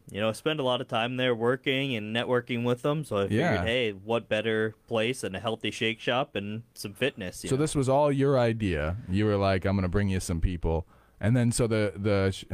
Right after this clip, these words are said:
Speaker 2: um, Shake Up, Slim Down?
Speaker 1: Yeah, you
Speaker 2: Okay.
Speaker 1: got it.
Speaker 2: <laughs> Okay.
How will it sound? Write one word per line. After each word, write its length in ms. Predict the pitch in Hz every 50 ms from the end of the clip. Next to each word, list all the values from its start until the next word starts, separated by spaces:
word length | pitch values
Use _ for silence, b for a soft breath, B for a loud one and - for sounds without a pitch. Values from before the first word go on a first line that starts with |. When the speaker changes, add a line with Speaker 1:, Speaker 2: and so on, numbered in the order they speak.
| B B B
Speaker 2:
um, 1120 | 82 82 85 87 85 95 90 87 82 85 85 85 82 82 82 85 87 85 80 78 82 85 82 80
Shake 400 | - - - 107 110 120 110 -
Up, 180 | 123 123 123 -
Slim 280 | - - 117 120 131 117
Down? 380 | 117 117 120 135 147 170 165 - - -
Speaker 1:
Yeah, 220 | 101 92 107 110
you 100 | 131 127 82
Speaker 2:
Okay. 60 | 87
Speaker 1:
got 220 | 107 104 120 135
it. 200 | 131 - 120 104 170
Speaker 2:
<laughs> 60 | -
Okay. 260 | - 170 147 139 139